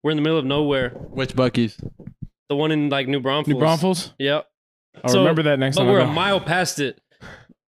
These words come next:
Speaker 1: Funny enough, we called Jared 'cause Jared was going to the same concert and he was not,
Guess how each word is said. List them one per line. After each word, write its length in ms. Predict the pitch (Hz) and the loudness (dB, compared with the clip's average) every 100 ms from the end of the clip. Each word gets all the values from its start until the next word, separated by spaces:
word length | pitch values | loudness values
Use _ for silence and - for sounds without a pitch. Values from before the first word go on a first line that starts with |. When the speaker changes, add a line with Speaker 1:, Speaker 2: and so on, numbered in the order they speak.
| _ _ _ - | _ _ _ -4
Speaker 1:
Funny 200 | 180 202 | 0 2
enough, 260 | 175 190 147 | 2 0 0
we 160 | 160 | -4
called 300 | - 180 151 | 0 -2 -2
Jared 600 | 120 139 175 131 117 120 - _ _ | -2 0 0 0 -4 -8 -18 _ _
'cause 240 | 151 123 | -4 -4
Jared 300 | 117 151 160 143 | -4 0 0 -2
was 100 | 135 | 0
going 180 | 147 | 0
to 60 | 143 | 0
the 80 | 123 | -2
same 240 | 156 143 | -2 -4
concert 560 | 135 135 143 - 123 - | -2 -2 -2 -4 -6 -6
and 160 | 131 127 | -8 -6
he 100 | 139 | -6
was 300 | 131 123 113 | -4 -6 -6
not, 280 | 135 139 | -6 -6